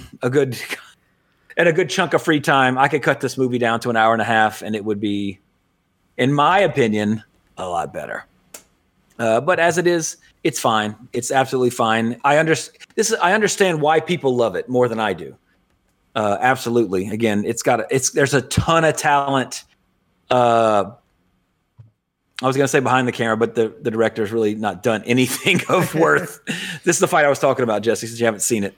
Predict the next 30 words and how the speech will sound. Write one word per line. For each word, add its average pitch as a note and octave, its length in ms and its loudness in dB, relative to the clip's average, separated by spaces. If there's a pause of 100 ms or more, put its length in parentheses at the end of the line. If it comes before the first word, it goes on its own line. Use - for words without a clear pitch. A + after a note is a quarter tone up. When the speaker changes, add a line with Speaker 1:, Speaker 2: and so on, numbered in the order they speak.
(140)
Speaker 2:
Yeah. A#2 300 -6
Speaker 1:
It's A#2+ 140 0
very, A2+ 360 2
uh, G#2+ 380 0
like, C3+ 200 -2
Speaker 2:
I - 40 0 (160)
like A3 80 2
Speaker 1:
"Oh, - 20 0
step G3 280 -2
Speaker 2:
thinking F#3 160 -6
Speaker 1:
one," F#3 140 2
Speaker 2:
about D#3+ 120 -6
Speaker 1:
like, D3+ 160 2 (800)
yeah, B2 200 0
like, A2+ 360 -2
okay, C3 340 -4 (320)
you A#2 200 0
know, A2+ 60 -12 (380)
A, E3 500 0 (140)
B, G#2 400 0 (220)
C, C#3 560 -2 (180)
D, G#2 460 -2
Speaker 2:
Mm-hmm. A2+ 240 -12
Speaker 1:
E, C3 500 0 (180)
F, A#2 400 0 (220)
G, B2+ 180 -2
in C3 60 0
terms D3 320 0
of, B2 160 2
like, A2+ 260 2